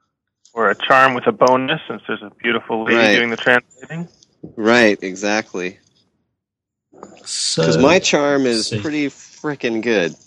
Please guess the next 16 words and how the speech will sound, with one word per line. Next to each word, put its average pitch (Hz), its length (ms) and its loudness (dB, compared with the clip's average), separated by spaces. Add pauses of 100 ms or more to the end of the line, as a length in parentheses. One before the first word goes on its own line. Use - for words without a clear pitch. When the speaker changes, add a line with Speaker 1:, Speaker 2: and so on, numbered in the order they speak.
(680)
Speaker 1:
I, 123 160 4 (180)
I 143 60 0
suspect 170 480 -2
yours 143 160 0
is 131 100 -6 (100)
pretty 127 220 -4
good. 113 260 4 (640)
<laughs> - 720 0
Speaker 3:
Charm 240 640 6
is, 160 400 6
okay. 143 440 2 (120)
Charm 208 480 8
is, 160 440 4
is 123 480 6
flattery, 170 1160 4
uh, 110 920 4